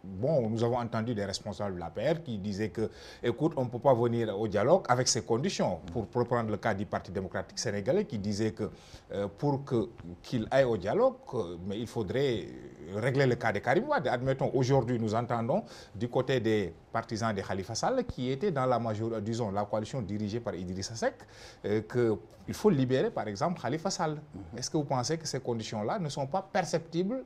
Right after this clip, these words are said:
Speaker 1: avant d'aller au dialogue, au moins ?
Speaker 2: Mais comment on peut, euh, on peut, on peut faire intercéder un dossier judiciaire dans un débat politique ? L'affaire Khalifa Sall, l'affaire Karim Wade, c'est des affaires de justice.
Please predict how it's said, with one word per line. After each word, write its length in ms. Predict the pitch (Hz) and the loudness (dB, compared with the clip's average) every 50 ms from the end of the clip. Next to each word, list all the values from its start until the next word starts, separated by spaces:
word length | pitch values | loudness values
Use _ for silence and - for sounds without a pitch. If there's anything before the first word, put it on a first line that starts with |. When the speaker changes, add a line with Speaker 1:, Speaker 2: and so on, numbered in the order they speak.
| - - | -4 -2
Speaker 1:
avant 200 | 120 113 120 117 | -2 0 0 0
d'aller 200 | 101 104 107 107 | 0 0 0 0
au 100 | 104 98 | 0 -2
dialogue, 300 | 90 101 95 95 92 87 - - | 0 0 -2 -2 -2 -6 -6 -6
au 100 | 104 104 | -6 -4
moins ? 280 | 101 101 98 90 80 - - - - - - - - - | -4 -4 -4 -6 -6 -8 -14 -20 -20 -20 -20 -14 -4 -4
Speaker 2:
Mais 80 | 135 135 | -2 2
comment 360 | - 277 277 277 262 254 - - | 8 8 8 10 8 4 4 4
on 120 | 226 214 175 | 4 4 4
peut, 200 | - 190 - - - - - - | 6 4 4 4 2 -6 -2 4
euh, 280 | 131 131 123 117 113 - - | 6 8 8 8 6 6 4
on 100 | 120 123 | 2 2
peut, 260 | 113 - 113 107 101 - | 4 4 4 4 4 4
on 140 | 113 113 110 | 2 0 2
peut 220 | - 107 95 - - | 2 2 0 0 -2
faire 260 | - - - 117 95 - - - | -6 0 2 2 2 0 2 2
intercéder 720 | 139 143 139 139 135 123 - - 127 117 104 117 135 - - | 2 2 2 2 0 2 2 4 2 4 4 2 0 0 0
un 80 | 131 113 | -2 -2
dossier 360 | 113 113 110 - - 107 98 | 0 0 0 0 0 -2 -2
judiciaire 600 | - - 113 101 101 98 - - - 113 120 120 | -2 -2 -4 -2 -2 -4 -6 -4 2 2 2 2
dans 320 | - - 113 110 107 104 107 | 2 2 0 0 0 0 -2
un 60 | 104 | -4
débat 260 | 92 90 87 80 73 | -2 -4 -4 -4 -6
politique ? 400 | - - - 71 69 - - - - - - - - - - - - - - - - | -8 -10 -10 -10 -10 -10 -12 -16 -18 -20 -20 -20 -20 -20 -20 -20 -20 -20 -12 0 4
L'affaire 380 | 190 214 214 - 226 202 175 | 4 4 4 6 6 6 8
Khalifa 320 | - 170 147 131 117 123 110 | 8 6 4 4 2 2 2
Sall, 200 | - 104 98 101 | 2 2 2 2
l'affaire 260 | 120 - - 110 - | 2 2 2 0 0
Karim 240 | - 98 101 117 - | 0 -2 -2 0 0
Wade, 100 | 190 - | -2 -2
c'est 100 | - - | 0 4
des 200 | 175 156 120 127 | 4 4 6 4
affaires 220 | 120 - - - | 0 0 2 2
de 100 | 147 117 | 2 2
justice. 500 | 101 104 120 - - 339 196 - - - | 2 0 -2 -2 -2 -4 -4 -4 -8 -20